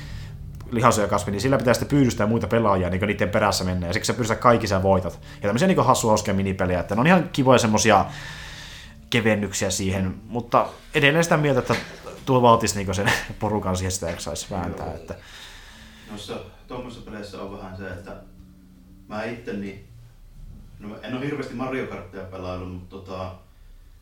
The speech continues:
Speaker 2: niinku tommosista kilpahurjailuista, mitkä ei oo realistisia, niin mä oon pelannut kuitenkin F-Zero G X:ää silloin Gamecube-aikaan, niin sitä pelasin aika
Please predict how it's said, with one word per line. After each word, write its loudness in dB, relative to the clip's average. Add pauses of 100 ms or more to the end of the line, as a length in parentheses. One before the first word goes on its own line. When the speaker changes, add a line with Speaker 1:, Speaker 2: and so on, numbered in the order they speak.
(120)
Speaker 2:
niinku -12 (460)
tommosista -12 (920)
kilpahurjailuista, -6
mitkä -12
ei -6
oo -8
realistisia, -8
niin -16 (440)
mä -16
oon -12
pelannut -12
kuitenkin -12
F-Zero -12
G -16 (320)
X:ää -14
silloin -14
Gamecube-aikaan, -14
niin -18
sitä -18
pelasin -16
aika -16